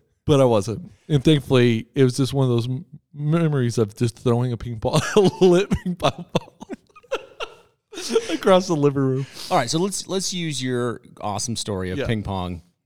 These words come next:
Speaker 2: and, um, and define hope. So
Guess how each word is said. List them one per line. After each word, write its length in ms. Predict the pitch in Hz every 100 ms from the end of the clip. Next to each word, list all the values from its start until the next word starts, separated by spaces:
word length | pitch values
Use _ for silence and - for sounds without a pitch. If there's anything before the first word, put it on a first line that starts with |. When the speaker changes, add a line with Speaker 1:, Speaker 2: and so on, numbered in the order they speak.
| _ 120
Speaker 2:
and, 280 | 104 95 95
um, 320 | 90 87 101 _ _ _ _ _ _ _
and 160 | 117 107
define 320 | 113 107 95
hope. 260 | 92 78 - -
So 300 | 160 127